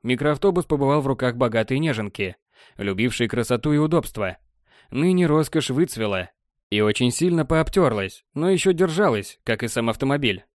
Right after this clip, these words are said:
Как накануне договорился Биттели, Гаспар и Юлиана забрали его с друзьями возле дебаркадера, после чего поехали за Франсуазой.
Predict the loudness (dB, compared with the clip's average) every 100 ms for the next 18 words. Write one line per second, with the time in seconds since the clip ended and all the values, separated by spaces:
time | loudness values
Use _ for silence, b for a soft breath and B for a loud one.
0 | _ _ _ _ _ _ _ _ _ -2
1 | -2 0 -2 0 2 4 4 2 2 2
2 | 2 0 0 0 0 0 2 0 2 0
3 | 0 -4 -2 -2 -2 -2 -4 -8 _ _
4 | -6 -2 0 4 4 4 2 2 0 2
5 | 2 2 2 2 2 2 2 2 0 0
6 | -2 -4 -8 _ b b -4 -4 -4 -4
7 | 0 0 2 0 0 0 0 0 -2 -2
8 | -2 -2 -4 -8 -8